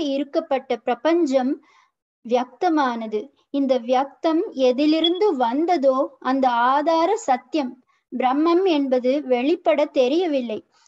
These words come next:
அதற்குள்ளிருந்துதான் இந்த நானா பிரபஞ்சமும் வெளிப்பட்டது. அதோடு பிரபஞ்சத்திற்கு உள்ளேயும் அதில் இருக்கிற ஒவ்வொரு பதார்த்த-, பதார்த்தத்திற்கு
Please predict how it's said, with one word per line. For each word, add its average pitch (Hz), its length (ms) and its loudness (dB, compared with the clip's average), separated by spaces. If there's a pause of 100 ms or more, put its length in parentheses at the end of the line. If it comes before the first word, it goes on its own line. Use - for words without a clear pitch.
(140)
அதற்குள்ளிருந்துதான் 277 1300 0
இந்த 277 280 0
நானா 247 560 0
பிரபஞ்சமும் 285 840 0
வெளிப்பட்டது. 262 760 0 (440)
அதோடு 247 400 2 (120)
பிரபஞ்சத்திற்கு 294 960 -2
உள்ளேயும் 269 680 0 (360)
அதில் 277 320 0
இருக்கிற 349 380 -2 (160)
ஒவ்வொரு 269 460 0
பதார்த்த-, 302 720 0 (140)
பதார்த்தத்திற்கு 302 1120 0